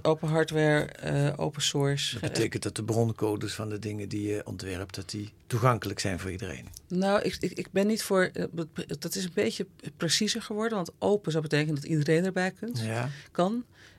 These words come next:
Speaker 2: Maar wij praten steeds meer met elkaar over data commons. Dus dat je een heel goede governance op die data hebt. Zodat je goed kan bepalen wie wel en wie niet toegang heeft tot die data.
Speaker 1: Oh ja,
Speaker 2: Dus
Speaker 1: commons zijn een soort gemeenschappelijke gronden, hè?
Speaker 2: gemeenschappelijke gronden waar je wel een hele duidelijke regels omheen hebt.
Speaker 1: Ja.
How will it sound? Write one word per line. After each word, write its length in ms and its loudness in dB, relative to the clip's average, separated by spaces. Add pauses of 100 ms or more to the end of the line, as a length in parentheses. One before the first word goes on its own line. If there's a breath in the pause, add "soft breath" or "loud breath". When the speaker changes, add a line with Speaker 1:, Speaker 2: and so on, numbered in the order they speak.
Speaker 2:
Maar 160 -2
wij 120 2
praten 320 2
steeds 220 0
meer 180 2
met 120 0
elkaar 260 -2
over 240 -4
data 380 4
commons. 440 4
Dus 140 -2
dat 140 -4
je 100 0
een 60 2
heel 140 2
goede 320 0
governance 540 0
op 160 -6
die 100 -2
data 500 0
hebt. 500 -4 (420 loud breath)
Zodat 260 2
je 80 -2
goed 160 0
kan 140 0
bepalen 380 4
wie 180 2
wel 320 6
en 140 2
wie 120 6
niet 360 4
toegang 300 0
heeft 200 0
tot 140 -10
die 100 -8
data. 300 -4
Speaker 1:
Oh 40 -2
ja, 60 -2
Speaker 2:
Dus 200 0
Speaker 1:
commons 460 8
zijn 280 2
een 60 2
soort 220 -2
gemeenschappelijke 720 0
gronden, 180 2
hè? 60 8
Speaker 2:
gemeenschappelijke 560 6
gronden 400 4
waar 160 6
je 100 4
wel 220 6
een 60 4
hele 220 4
duidelijke 400 2
regels 280 4
omheen 260 0
hebt. 320 -4
Speaker 1:
Ja. 260 4